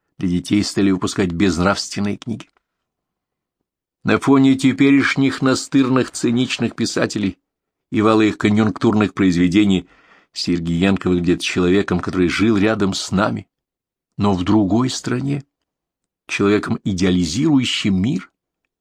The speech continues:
его повести неким чистым оазисом. Но и среди нашего поколения, мне кажется, Сергеенко как литератор не был оценен в полной мере. Как пример, всего один вечер памяти,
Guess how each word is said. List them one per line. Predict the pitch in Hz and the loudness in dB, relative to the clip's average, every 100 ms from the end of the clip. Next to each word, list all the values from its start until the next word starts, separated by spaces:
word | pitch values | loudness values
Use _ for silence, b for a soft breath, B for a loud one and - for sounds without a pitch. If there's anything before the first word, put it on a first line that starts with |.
| _ _ _ _ _ - | _ _ _ _ _ -6
его | 85 | -4
повести | 78 - 139 92 - - 87 - _ _ _ _ _ | -2 2 2 2 -2 -6 -8 -10 _ _ _ _ _
неким | - 101 - 104 | -4 -4 -2 -6
чистым | - 95 - 110 90 _ _ - | -4 -6 -4 -6 -6 _ _ -4
оазисом. | 101 85 78 87 - - - _ _ _ _ _ _ _ _ _ _ B B B B B B | -2 0 -2 -6 -10 -12 -20 _ _ _ _ _ _ _ _ _ _ B B B B B B
Но | 117 165 | 2 4
и | 190 | 4
среди | 190 185 196 | 2 0 2
нашего | 196 233 202 - 101 87 | 2 2 2 2 2 2
поколения, | 98 - 98 95 90 90 87 | 0 2 4 4 4 2 2
мне | 90 87 | 2 0
кажется, | - 196 190 - 170 | 0 0 0 0 -2
Сергеенко | - 127 110 120 160 139 127 | 0 -2 0 0 0 -2 -2
как | 135 | -2
литератор | 120 120 - 123 135 135 110 _ _ _ - | 2 0 2 0 2 0 -4 _ _ _ -2
не | 180 | 2
был | 147 110 | 4 4
оценен | 107 - 101 101 | 2 2 0 2
в | 92 | 0
полной | - 98 92 | 0 2 2
мере. | 87 85 85 _ _ _ _ _ _ _ _ _ | 2 -2 -6 _ _ _ _ _ _ _ _ _
Как | 113 110 | -2 0
пример, | - 107 101 87 - _ _ _ _ _ _ _ | 2 2 4 0 -4 _ _ _ _ _ _ _
всего | - 151 135 | -6 0 2
один | 120 127 | 2 2
вечер | 117 107 104 | 2 0 -2
памяти, | - 90 82 - | 0 -2 -2 -6